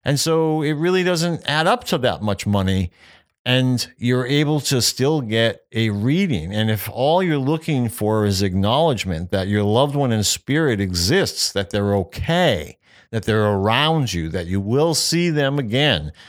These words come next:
when it's your time to go home, go see a medium. That's what happened with me after the passing of my father in nineteen ninety-seven.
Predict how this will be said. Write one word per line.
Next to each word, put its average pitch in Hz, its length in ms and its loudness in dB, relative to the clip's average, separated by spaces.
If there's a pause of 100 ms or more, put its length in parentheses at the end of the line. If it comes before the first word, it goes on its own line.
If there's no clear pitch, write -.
(180)
when 104 140 0
it's 92 140 -4
your 113 200 2
time 92 420 0
to 87 100 -4
go 87 180 0
home, 87 600 0 (580)
go 117 180 0
see 123 220 0
a 110 40 0
medium. 95 500 0 (640)
That's 127 380 0
what 143 140 0
happened 135 320 2
with 101 120 0
me 143 300 2
after 123 300 0
the 85 100 -2
passing 90 420 0
of 85 120 -2
my 82 200 0
father 78 640 -2
in 76 100 -4
nineteen 95 400 0
ninety-seven. 71 800 -4